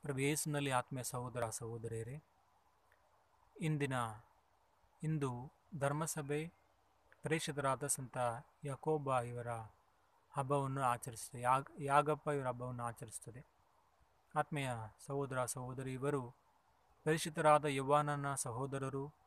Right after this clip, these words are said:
ಮತ್ತು ಜೆಬೆದಾಯನ ಮಕ್ಕಳಾಗಿದ್ದರು. ವೃತ್ತಿಯಲ್ಲಿ ಇವರು ಮೀನು ಹಿಡಿಯುವವರಾಗಿದ್ದರು. ಪ್ರಭು ಇವರನ್ನು ಸುವಾರ್ಥ ಸೇವೆಗೆ ಕರೆದರು. ತಮ್ಮ ಜೀವನದ ಮುಖ್ಯ ಘಟನೆಗಳಲ್ಲಿ ಪ್ರಭು ಯೇಸು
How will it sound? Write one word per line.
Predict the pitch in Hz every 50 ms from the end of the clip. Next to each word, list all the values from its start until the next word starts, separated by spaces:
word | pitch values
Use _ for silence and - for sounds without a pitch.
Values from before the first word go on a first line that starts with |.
| _ _ _ _ - 143
ಮತ್ತು | 135 127 - 143
ಜೆಬೆದಾಯನ | 120 113 127 117 131 123 139 143 143 143 143 143
ಮಕ್ಕಳಾಗಿದ್ದರು. | 131 127 120 113 - - 147 139 131 - 123 113 - 117 - - _ _ _ _ _ _ _ _ _ _ _ _ _ _ _ _ _ -
ವೃತ್ತಿಯಲ್ಲಿ | 139 147 156 - - 180 175 175 170
ಇವರು | 165 160 156 156
ಮೀನು | 143 135 135 147 156
ಹಿಡಿಯುವವರಾಗಿದ್ದರು. | 160 156 147 147 143 139 135 131 127 123 127 123 117 127 131 139 131 117
ಪ್ರಭು | - - 127 123 123 143
ಇವರನ್ನು | 143 139 127 127 120 117 113 113 117 113 113 - _ _ _ _ _ _ _ _ _
ಸುವಾರ್ಥ | - - 147 135 143 143 147 - - 151
ಸೇವೆಗೆ | 147 139 - - 139 131 123 123 123 117
ಕರೆದರು. | - - 139 127 120 113 117 117 123 - _ _ _ _ _ _ _ _ _ _ _ _ _ _ _ _ _ _ -
ತಮ್ಮ | - 156 156 156 156
ಜೀವನದ | 139 123 147 165 170 165 156
ಮುಖ್ಯ | 165 147 143 147 - - - 180
ಘಟನೆಗಳಲ್ಲಿ | 147 151 - 147 143 143 139 135 131 139
ಪ್ರಭು | 135 135 139 127 123
ಯೇಸು | 123 123 135 147 156 - - - 147 135 131 135